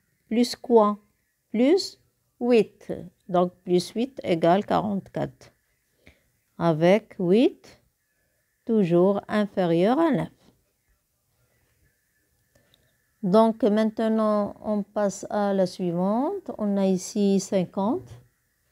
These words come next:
Le dividende, c'est, c'est cinquante. Donc, on va chercher, le diviseur, c'est six.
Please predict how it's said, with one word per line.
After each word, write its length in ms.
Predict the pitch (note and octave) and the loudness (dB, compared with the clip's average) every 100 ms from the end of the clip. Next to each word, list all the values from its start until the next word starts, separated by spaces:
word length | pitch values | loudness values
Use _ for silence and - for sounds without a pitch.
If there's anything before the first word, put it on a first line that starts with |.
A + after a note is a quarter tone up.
| _ _ _ _ _ _ _ _ _ _ _ _ | _ _ _ _ _ _ _ _ _ _ _ _
Le 140 | F#3 F#3+ | 0 2
dividende, 500 | F#3+ F#3 F#3+ F#3+ F#3 | 4 2 2 0 -2
c'est, 200 | - - | -4 -8
c'est 400 | - - - F#3 | -6 -10 -10 -14
cinquante. 880 | - F#3+ E3 - D#3+ F3+ A#3+ C#4+ E4+ E4+ - _ _ _ _ - | 2 2 2 -2 -4 -2 -2 -4 -6 -6 -10 _ _ _ _ -2
Donc, 280 | G#3 G3+ - | 0 0 -2
on 140 | G#3 | -2
va 180 | G3 G3+ | 0 -2
chercher, 380 | - G#3+ - G#3 | -2 -6 -2 -2
le 80 | |
diviseur, 720 | G3 G3 G3 F#3 F#3 G3 F3+ | 0 2 2 2 2 2 2
c'est 240 | - E3 D3+ | -2 -6 -6
six. 520 | - A3+ F#4 F#4+ - | -4 2 2 2 -6